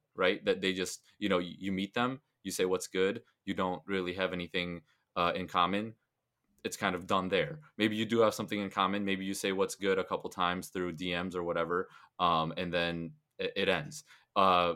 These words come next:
sometimes it goes, you know, and becomes something. Sometimes it becomes a friendship. Sometimes it, you know, comes back five years later. You're like, "Oh, I actually met you that one time at that one place.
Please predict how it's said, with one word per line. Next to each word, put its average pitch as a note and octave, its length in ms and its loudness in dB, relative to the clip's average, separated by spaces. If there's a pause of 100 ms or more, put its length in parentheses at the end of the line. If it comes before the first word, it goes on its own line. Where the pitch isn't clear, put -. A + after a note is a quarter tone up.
sometimes G2+ 440 0
it F#2 100 -4
goes, G2+ 540 2
you G#2 120 -2
know, F2 220 0
and F#2+ 120 -4
becomes F2+ 400 -2
something. D#2+ 220 -6
Sometimes G#2 340 0
it G#2 60 -2
becomes A2+ 300 -4
a A2+ 60 4
friendship. - 380 -4
Sometimes G#2+ 400 -4
it, G#2+ 100 -8 (220)
you G#2+ 160 -2
know, G#2 140 4
comes A2+ 260 -4
back A2+ 320 2
five A2+ 320 2
years A2 180 -2
later. A2+ 200 2
You're G#2 100 0
like, G#2 220 0
"Oh, F3 380 0
I C3+ 160 0
actually D#3+ 260 -4
met D#3+ 260 -4
you D3+ 120 -2
that C3 140 2
one C3+ 160 -2
time B2+ 280 -6
at B2 140 -6
that A2+ 80 0
one B2 200 -2
place. A#2 400 0